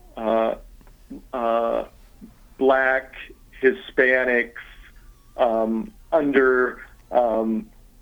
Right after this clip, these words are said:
you know, eighteen, that would be, that would just be beyond what you could do with the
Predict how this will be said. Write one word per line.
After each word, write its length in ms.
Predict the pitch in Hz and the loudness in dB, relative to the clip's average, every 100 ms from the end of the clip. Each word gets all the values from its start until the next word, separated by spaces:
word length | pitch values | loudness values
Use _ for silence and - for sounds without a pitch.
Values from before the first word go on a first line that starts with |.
| - | -16
you 140 | - 117 | -10 -2
know, 240 | 107 110 | -2 -2
eighteen, 760 | - 147 147 - 190 160 135 131 | 2 2 2 0 2 4 2 4
that 240 | 127 135 | 2 4
would 200 | 139 127 | 2 2
be, 400 | 110 123 120 120 - | 2 2 2 -2 -12
that 440 | 120 - 135 127 127 | -14 -2 0 2 0
would 140 | 113 | 0
just 300 | 113 110 - | -2 -4 -4
be 180 | 120 113 | -4 -4
beyond 560 | 107 110 113 113 113 107 | -2 0 0 0 -2 -2
what 220 | 113 131 | -2 -2
you 160 | 113 | -8
could 280 | 110 113 101 | -6 -8 -10
do 380 | 110 117 110 110 | -4 -2 0 -2
with 460 | 135 123 117 110 - | -4 -2 0 -2 -6
the 320 | 123 110 107 | -8 -8 -10